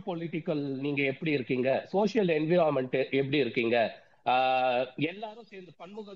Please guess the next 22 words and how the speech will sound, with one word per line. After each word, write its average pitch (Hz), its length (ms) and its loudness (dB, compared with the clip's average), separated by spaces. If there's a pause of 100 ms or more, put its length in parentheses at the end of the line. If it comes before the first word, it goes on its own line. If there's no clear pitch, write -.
(100)
இதுவா 165 400 -6
இருக்காங்களா, 143 840 0
இங்க 151 200 -6
வந்து 165 220 -2
அந்த 139 240 2
காஸ்ட் 170 340 4
ரிலேட்டட் 143 600 6
இஷ்யூவா 147 280 8
இருக்கலாம், 131 760 6 (280)
இல்லைன்னா 147 360 8
மத 143 260 4
கம்யூனல், 165 720 4
ஆ, 139 240 6
இதுவா 139 280 0
இருக்கலாம், 147 420 -2 (300)
இதெல்லாமும் 226 720 0
பார்ப்பாங்க. 117 540 -14
உங்களுக்கு 135 380 -20
பவர், 175 800 -10 (120)
ஜெனரலா 180 720 -4
பவர், 160 380 2
ரிசோர்சஸ், 156 1080 6